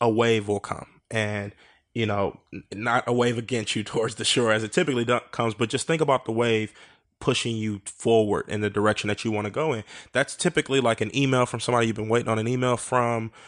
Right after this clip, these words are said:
uh, an intro, somebody saying yes to an investment, uh, you know, it just, you name it, right? Some article gets published. Accept those waves as proof that they're sure over there.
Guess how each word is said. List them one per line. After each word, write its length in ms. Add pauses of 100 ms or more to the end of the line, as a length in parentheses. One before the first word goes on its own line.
(360)
uh, 240
an 140
intro, 520
somebody 300
saying 260
yes 260
to 160
an 60
investment, 680 (440)
uh, 420 (160)
you 140
know, 320 (220)
it 200
just, 200
you 220
name 320
it, 140
right? 320
Some 300 (120)
article 340
gets 200
published. 480 (760)
Accept 580
those 280
waves 680 (100)
as 220
proof 560
that 400
they're 160
sure 580
over 260
there. 360